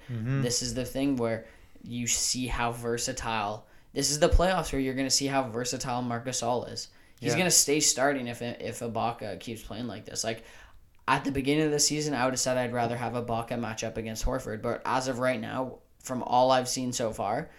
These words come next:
Speaker 2: Marc Gasol is a better player, and it's not even close.
Speaker 1: Oh, yeah.
Speaker 2: And it's not even close. And as good as Jonas Valanciunas has been against Joel Embiid in his career, Marc Gasol is a whole other beast.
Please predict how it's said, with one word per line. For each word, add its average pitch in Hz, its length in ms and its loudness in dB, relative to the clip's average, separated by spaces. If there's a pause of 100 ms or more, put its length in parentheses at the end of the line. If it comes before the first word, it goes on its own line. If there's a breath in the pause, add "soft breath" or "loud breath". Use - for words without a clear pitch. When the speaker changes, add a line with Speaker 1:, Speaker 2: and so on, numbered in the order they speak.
(520 loud breath)
Speaker 2:
Marc 127 220 2
Gasol 123 400 0
is 113 200 -2
a 113 160 -4
better 117 360 2
player, 110 420 0
and 101 180 -6
it's 101 240 -4
not 110 440 -2
even 98 220 -6
close. - 460 -10
Speaker 1:
Oh, 104 140 -6
yeah. 85 280 -4 (200)
Speaker 2:
And 131 140 0
it's 117 140 -4
not 131 160 2
even 123 160 -2
close. - 320 0 (320 loud breath)
And 147 180 0 (360)
as 139 240 2
good 151 260 6
as 185 320 4 (240)
Jonas 147 360 2
Valanciunas 135 720 2 (380)
has 117 340 -2
been 117 360 0
against 113 520 -2 (180)
Joel 120 420 0
Embiid 113 240 -4
in 117 100 -4
his 120 200 -4
career, 120 540 -6 (500)
Marc 135 280 4
Gasol 123 360 2
is 120 80 -2
a 113 60 0
whole 113 240 0
other 98 160 -8
beast. - 420 -14